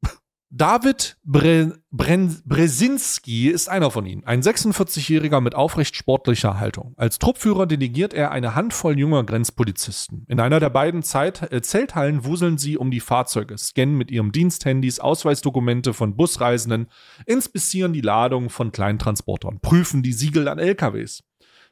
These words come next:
Feucht, kalter Wind weht durch die Halle. In einem halboffenen Bütchen aus transparentem Plastik steht ein Heizstrahler zum Aufwärmen. Zwölf Stunden dauert eine Schicht. Nach sieben Tagen Arbeit gibt es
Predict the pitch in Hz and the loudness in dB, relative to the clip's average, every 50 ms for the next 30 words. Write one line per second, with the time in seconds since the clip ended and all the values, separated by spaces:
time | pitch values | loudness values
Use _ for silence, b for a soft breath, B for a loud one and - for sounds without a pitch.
0 | b - - - 196 226 269 247 - - - _ - - 190 175 185 185 190 180 | b -2 2 2 4 4 2 0 -2 -6 -6 _ -2 0 2 2 2 4 2 2
1 | 151 170 180 170 135 113 - - 113 127 127 120 123 113 107 - - 120 104 101 | 4 4 4 4 2 0 -2 -2 2 2 2 4 2 0 -2 0 0 2 2 2
2 | 90 87 85 80 - _ _ _ - 139 143 151 151 151 147 131 170 180 214 - | 2 2 0 -2 -4 _ _ _ 2 4 4 6 4 2 2 4 4 4 2 2
3 | - - 196 185 - - 175 156 147 139 131 - - 185 202 - - - - 131 | 0 -2 -2 -2 0 2 2 2 2 2 -2 -2 -2 -2 -2 -2 -4 -2 0 2
4 | 120 143 196 B B B B B B B - 143 147 - - - - 165 170 - | 2 2 0 B B B B B B B -2 0 0 0 -4 -4 -4 -2 -4 -4
5 | - - 143 127 135 135 131 120 113 - - 175 190 185 - - 156 143 - - | -4 -4 -4 -2 -2 -4 -4 -8 -10 -4 -2 -2 -2 -2 -2 -4 -4 -4 -4 -2
6 | - 147 139 - - 135 131 127 117 135 143 139 - - - - - 110 107 107 | 0 0 0 0 -2 -4 -4 0 0 0 0 0 -2 -6 -6 -4 -2 -2 0 0
7 | 117 131 131 - - 147 123 120 131 131 - 123 107 98 95 98 - _ _ b | 0 0 0 0 -2 -2 0 0 0 0 2 0 0 0 -2 -4 -10 _ _ b
8 | b b b b b b - - - 147 175 214 277 294 - - - - - - | b b b b b b -6 -6 2 4 4 4 4 2 0 -4 -6 -4 0 2
9 | 220 214 208 170 160 135 123 - 123 110 110 107 104 110 110 104 101 - - - | 2 2 2 0 0 0 2 4 4 4 4 2 0 -2 -4 -4 -6 -6 -6 -6
10 | 101 92 - - _ _ _ _ _ _ - 131 135 131 127 131 120 117 165 202 | -8 -8 -10 -18 _ _ _ _ _ _ -2 -2 -2 0 -2 -2 0 2 2 2
11 | 214 214 214 190 - - 170 160 170 165 170 156 - 143 151 143 135 117 117 117 | 2 2 0 0 2 2 4 2 2 2 0 0 2 0 2 2 2 0 0 0
12 | - - 123 - 123 117 - | -2 -6 -4 -4 -4 -4 -6